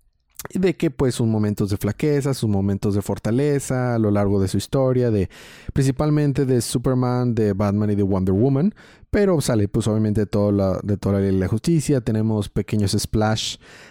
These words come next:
de, de grandes villanos como el Antimonitor, Darkseid,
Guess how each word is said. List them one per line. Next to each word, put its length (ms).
de, 580
de 220
grandes 400
villanos 440
como 220
el 80
Antimonitor, 880
Darkseid, 840